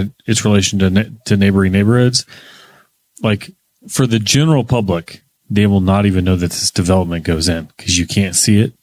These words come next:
The access won't be off of a road that anybody is on generally, unless you're going to or from, uh, a place of incarceration. <laughs> Like, it's, you're not,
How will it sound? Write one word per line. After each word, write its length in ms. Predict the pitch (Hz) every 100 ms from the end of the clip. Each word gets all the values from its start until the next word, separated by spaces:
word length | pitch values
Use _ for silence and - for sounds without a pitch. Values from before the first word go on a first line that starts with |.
| _ _ - - _
The 120 | - 87
access 460 | 87 - 104 -
won't 200 | 104 98
be 120 | 98
off 200 | 95 95
of 140 | 101 92
a 60 |
road 280 | 95 95 95
that 140 | 95 92
anybody 440 | 98 95 95 95
is 140 | 92
on 340 | 92 95 98 95
generally, 440 | - 98 101 101
unless 300 | 95 92 92
you're 140 | 98 87
going 240 | - 92 92
to 140 | -
or 60 | 95
from, 380 | - 98 92 90 - - - _
uh, 140 | 98 95
a 80 | 95
place 260 | - 98 -
of 60 |
incarceration. 840 | 98 - 98 - 98 87 - 139 98 80 -
<laughs> 280 | - - -
Like, 220 | 120 113
it's, 260 | 127 123 -
you're 220 | 143 120 123
not, 340 | 127 123 117